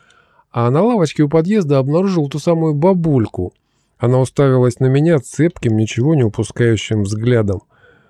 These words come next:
«Гляньте, чё нашёл», показал ей окурок. «Вот уроды, прям дымящиеся оставили, шакальё, милиции на них нет».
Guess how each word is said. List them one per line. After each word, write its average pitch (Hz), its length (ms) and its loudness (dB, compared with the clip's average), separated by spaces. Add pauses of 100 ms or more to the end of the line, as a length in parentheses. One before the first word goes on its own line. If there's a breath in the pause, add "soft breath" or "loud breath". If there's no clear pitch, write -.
(360 soft breath)
«Гляньте, 160 440 2
чё 127 180 -4
нашёл», 151 540 0
показал 117 460 0
ей 117 260 2
окурок. 117 480 -4
«Вот 147 300 2
уроды, 170 340 4
прям 180 260 -2
дымящиеся 175 680 0
оставили, 107 540 -2
шакальё, 147 760 0
милиции 160 460 0
на 110 100 0
них 127 220 -2
нет». 139 300 0